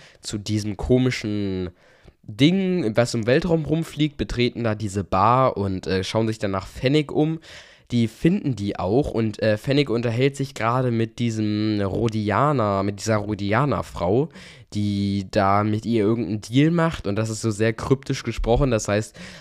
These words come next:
wir wissen nicht genau, oder besser gesagt, wir wissen gar nicht, worum es geht, ähm, aber es scheint irgendwie, es scheint irgendein Geschäft zu sein, so. Und Fennec sagt dann auch, „Hier, du kannst dich verziehen“, also keine Ahnung, was da abgeht, aber irgendwie interessant. Fennec ist die ganze Zeit am, ähm,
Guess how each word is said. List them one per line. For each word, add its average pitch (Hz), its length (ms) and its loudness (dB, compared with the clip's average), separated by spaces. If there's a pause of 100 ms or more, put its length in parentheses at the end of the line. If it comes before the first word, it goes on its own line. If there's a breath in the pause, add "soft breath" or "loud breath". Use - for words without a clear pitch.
wir 110 140 -2
wissen 131 240 2
nicht 139 180 0
genau, 113 540 6
oder 107 200 2
besser 107 260 -2
gesagt, 107 260 -2
wir 107 80 -2
wissen 104 240 -4
gar 110 220 0
nicht, 147 180 0
worum 135 240 2
es 139 160 -4
geht, 127 360 0
ähm, 98 440 -4 (600)
aber 110 160 -2
es 107 120 -6
scheint 117 260 0
irgendwie, 110 460 0
es 117 120 -2
scheint 139 180 2
irgendein 135 240 0
Geschäft 139 420 -4
zu 127 80 -2
sein, 123 320 0
so. 127 200 0 (360 loud breath)
Und 104 140 -4
Fennec 113 260 2
sagt 101 220 0
dann 98 100 0
auch, 104 160 2
„Hier, 123 180 4
du 113 80 0
kannst 101 220 -4
dich 95 80 -12
verziehen“, 135 540 2
also 92 460 -4 (420 loud breath)
keine 95 220 -2
Ahnung, 156 360 4 (160)
was 113 180 -2
da 110 120 2
abgeht, 139 340 -2
aber 95 380 0
irgendwie 110 260 0
interessant. 120 600 -4 (220)
Fennec 110 320 2
ist - 260 -4
die 107 60 2
ganze 107 160 0
Zeit 110 200 -2
am, 98 360 -2
ähm, 85 520 -6